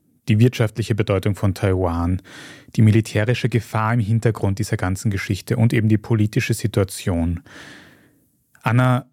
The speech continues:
was glaubst du, wie es nach diesen Wahlen weitergehen wird?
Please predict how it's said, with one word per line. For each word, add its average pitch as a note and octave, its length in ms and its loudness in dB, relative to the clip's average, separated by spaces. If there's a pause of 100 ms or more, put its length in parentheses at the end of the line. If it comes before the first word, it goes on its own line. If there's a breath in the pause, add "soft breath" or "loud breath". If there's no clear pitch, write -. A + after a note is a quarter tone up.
(120)
was - 560 -2 (100)
glaubst G#2 540 0
du, D#3 400 6 (360)
wie B2 260 6
es C#3 180 0
nach A2 320 0
diesen B2 340 0
Wahlen G#2+ 340 0
weitergehen F#2 640 -2
wird? - 600 -6